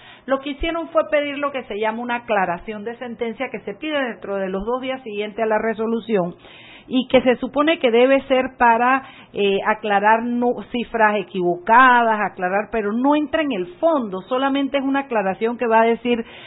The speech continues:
la coma significa que lo que viene después no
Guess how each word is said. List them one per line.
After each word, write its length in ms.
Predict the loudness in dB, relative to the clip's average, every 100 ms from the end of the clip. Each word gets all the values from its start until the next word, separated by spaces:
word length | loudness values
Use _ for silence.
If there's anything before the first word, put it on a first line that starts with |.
| -12
la 240 | -2 -2 0
coma 320 | 0 0 -4
significa 580 | -8 -10 -10 -8 -6 -6
que 120 | -4
lo 100 | -6
que 100 | -6
viene 260 | -6 -6 -6
después 340 | -6 -8 -10
no 100 | -12